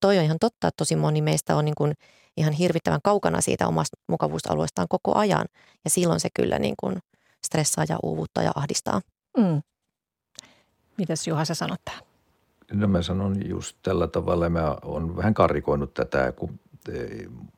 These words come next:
Speaker 3: muuten tuossa vuoden alussa oli sellainen uutinen, kiinnitin sen jostain urheiluuutisista, eh, kiinnitin huomiota siihen, kun Jukka Jalonenhan, eh, eli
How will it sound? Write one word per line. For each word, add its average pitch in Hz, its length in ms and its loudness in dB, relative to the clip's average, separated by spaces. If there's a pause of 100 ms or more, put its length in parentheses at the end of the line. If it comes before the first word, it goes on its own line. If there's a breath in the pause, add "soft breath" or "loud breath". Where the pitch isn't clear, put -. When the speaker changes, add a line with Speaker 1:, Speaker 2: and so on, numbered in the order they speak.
(520)
Speaker 3:
muuten 98 280 -2
tuossa 98 340 0 (420)
vuoden 110 240 6
alussa 107 380 4
oli 76 120 0
sellainen 85 400 0
uutinen, - 640 -2 (1000 soft breath)
kiinnitin 73 380 -2
sen 82 160 0
jostain 71 420 -2
urheiluuutisista, 69 1600 -4 (140)
eh, - 480 -10 (720)
kiinnitin 78 320 -6
huomiota 78 380 -2
siihen, 73 260 -4
kun 78 160 -4 (320)
Jukka 107 320 0
Jalonenhan, 78 1120 4
eh, 71 80 -2 (580)
eli - 160 -8